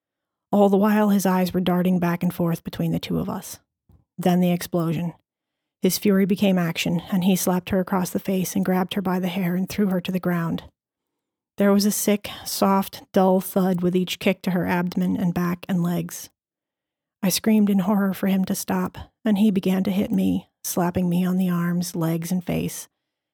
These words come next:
and then pelting my back with his belt. The fight moved inside the house, where he began to break dishes and glasses and anything else he could find. He started beating her again as she tried to clean up the mess and begged him to stop.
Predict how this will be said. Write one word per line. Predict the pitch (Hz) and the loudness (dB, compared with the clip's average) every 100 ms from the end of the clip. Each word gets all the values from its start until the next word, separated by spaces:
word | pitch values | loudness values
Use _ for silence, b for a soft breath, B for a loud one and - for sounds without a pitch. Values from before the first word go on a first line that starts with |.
| - | -4
and | 190 | 0
then | 190 | 2
pelting | - 180 190 185 | 2 0 0 -2
my | 180 | -2
back | 180 170 175 | -2 -2 -2
with | 196 - | -4 -2
his | 170 | -4
belt. | 180 180 - - - _ _ _ _ _ _ _ B B _ - | -2 -2 -4 -10 -20 _ _ _ _ _ _ _ B B _ -4
The | |
fight | 196 226 214 | 2 4 6
moved | 208 190 | 4 4
inside | 190 185 190 180 | 2 2 2 2
the | |
house, | 190 185 175 - - - | 0 0 -2 -4 -8 -4
where | 190 | 0
he | 190 | 2
began | 190 190 196 | 2 2 2
to | 196 | 2
break | 175 196 - | 2 0 2
dishes | 202 - 190 190 | 0 2 0 0
and | 190 | -2
glasses | 180 190 175 - 185 190 | 0 0 0 -2 -2 -2
and | 233 180 | -2 2
anything | 202 208 214 208 | 4 4 4 2
else | 196 190 | 2 0
he | 190 | -2
could | - - | -2 -4
find. | 180 170 170 180 _ _ _ _ _ _ _ - | -4 -4 -4 -8 _ _ _ _ _ _ _ -4
He | 214 | -2
started | - 208 208 | 4 4 4
beating | 208 202 202 | 4 4 4
her | 196 185 | 4 2
again | 180 185 180 190 | 0 0 0 0
as | 190 | 0
she | 175 202 | 0 -2
tried | - 190 190 | 0 0 0
to | |
clean | - 202 185 | 0 0 0
up | 170 | 0
the | 190 | -2
mess | 175 165 160 - - | 0 -2 -6 -8 -4
and | 180 | 0
begged | 175 175 180 | 2 0 0
him | 190 | -2
to | 175 | -2
stop. | - 170 170 - | -4 -4 -6 -8